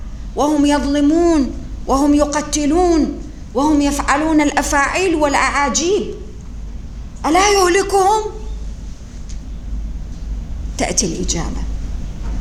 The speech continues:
رب عز وجل: "إن يشأ يذهبكم ويأتي بخلق جديد وما ذلك على الله بعزيز". لماذا لا يذهب الظالمين؟ لماذا لا يذهب الظالمين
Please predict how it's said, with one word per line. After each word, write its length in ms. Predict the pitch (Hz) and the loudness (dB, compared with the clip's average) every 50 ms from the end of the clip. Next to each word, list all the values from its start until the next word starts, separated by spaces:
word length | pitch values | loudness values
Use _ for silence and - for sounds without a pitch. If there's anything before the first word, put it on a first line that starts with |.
| - - - - - - - - - - | -4 -6 -4 -4 -4 -4 -2 0 0 2
رب 280 | - 220 247 202 185 233 | 4 4 4 4 4 4
عز 360 | 214 - 226 233 226 - 233 | 4 4 4 4 4 4 4
وجل: 420 | 220 214 220 214 - 262 277 285 - - - - | 4 2 2 2 2 2 2 0 -2 0 2 4
"إن 40 | 233 | 6
يشأ 400 | 220 226 240 233 226 - 269 - - - - - - - - - - - - - - - - - - - | 6 6 6 4 4 2 2 0 -2 -4 -8 -8 -10 -10 -10 -10 -10 -8 -8 -6 -6 -6 -6 -6 -2 2
يذهبكم 680 | 196 185 175 185 214 302 339 - - - 240 190 180 | 4 4 4 4 4 4 2 2 0 2 4 4 4
ويأتي 380 | 170 160 156 165 - - - 185 | 4 2 0 -2 -2 -2 -2 -2
بخلق 440 | 165 160 - - - 156 - - 175 170 165 | -2 -2 -4 -4 -4 -4 -4 -2 -2 0 0
جديد 380 | 151 185 180 214 262 262 - - - 202 | 0 -2 -2 -2 -2 -4 -4 -6 -4 0
وما 340 | 202 269 330 320 320 220 208 | 2 4 6 6 4 4 2
ذلك 440 | 175 180 175 156 160 165 165 - - | 0 -2 -2 -2 -4 -4 -4 -4 -4
على 220 | 185 - 175 180 | -4 -4 -4 -4
الله 280 | 175 160 160 160 160 160 - - - | -4 -4 -4 -4 -4 -6 -6 -6 -6
بعزيز". 580 | 170 - 151 151 - - - - - - - - - - - - - - - - - - - - 220 | -6 -6 -4 -2 -2 -2 0 0 0 0 0 0 -2 -6 -8 -6 -4 -4 -4 -4 -4 -4 -2 0 2
لماذا 400 | 214 202 190 226 254 220 220 185 | 4 4 4 4 2 2 2 2
لا 140 | 170 170 | 2 2
يذهب 360 | 170 165 165 160 - - 165 185 | 2 2 0 0 0 -2 -2 -2
الظالمين؟ 680 | 156 - 175 170 156 156 170 160 160 156 156 156 160 - - - - - - - - - - - 101 101 - - - - - - - - - - - - - - - - - - - - - - - - - - - - - 226 | -2 -2 -4 -4 -2 -2 -2 -2 -2 -2 -2 -2 -4 -4 -6 -6 -6 -6 -6 -6 -6 -4 -4 -4 -4 -4 -4 -4 -4 -2 -2 -2 -2 -2 -4 -4 -6 -4 -4 -4 -2 -2 -4 -4 -6 -6 -6 -4 -4 -4 -2 -2 -2 0 2 6
لماذا 380 | 226 220 214 214 214 240 233 | 6 6 6 6 4 4 2
لا 80 | 220 190 | 2 2
يذهب 320 | 175 175 160 170 165 156 | 0 0 0 -2 -2 -2
الظالمين 580 | 160 165 - 175 180 180 180 180 185 180 160 | -2 -4 -4 -4 -4 -4 -4 -2 -2 -2 -2